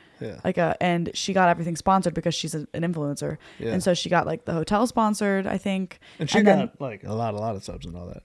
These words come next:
Speaker 1: Yeah.
Speaker 2: Yeah, she's got a, a lot
Speaker 1: Yeah,
Speaker 2: of subs.
Speaker 1: she does
Speaker 2: She got,
Speaker 1: incredible
Speaker 2: like,
Speaker 1: job.
Speaker 2: ho-, hotel and, like, a couple of our excursions and things like that sponsored, like, um, a few outfits she had to wear, things like that.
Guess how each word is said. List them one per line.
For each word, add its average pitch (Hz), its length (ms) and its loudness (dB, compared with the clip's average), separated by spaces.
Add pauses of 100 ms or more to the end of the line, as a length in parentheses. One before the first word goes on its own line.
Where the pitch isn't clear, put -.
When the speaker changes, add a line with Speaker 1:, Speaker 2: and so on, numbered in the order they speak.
Speaker 1:
Yeah. 101 100 -8
Speaker 2:
Yeah, 220 220 4
she's - 140 -10
got 160 260 2
a, - 20 -6
a - 20 -6
lot 147 100 0
Speaker 1:
Yeah, - 60 -2
Speaker 2:
of 151 60 -8
subs. - 200 -4
Speaker 1:
she 139 80 -4
does 107 240 -8
Speaker 2:
She - 200 -2
got, 254 140 6
Speaker 1:
incredible - 40 2
Speaker 2:
like, 226 220 2
Speaker 1:
job. 202 300 0
Speaker 2:
ho-, - 60 0
hotel 202 280 4
and, 196 60 6
like, 190 140 4
a 196 40 -2
couple 214 220 2
of 196 60 2
our 175 100 8
excursions 175 560 0
and 160 80 -12
things 190 140 -2
like 180 100 -4
that 165 160 0
sponsored, 165 560 0
like, 156 180 0 (420)
um, 175 220 4
a 175 120 -2
few 202 200 -2
outfits 175 500 2
she - 120 -2
had 170 120 2
to 175 60 0
wear, 160 320 2
things 269 220 4
like 247 140 2
that. 147 300 4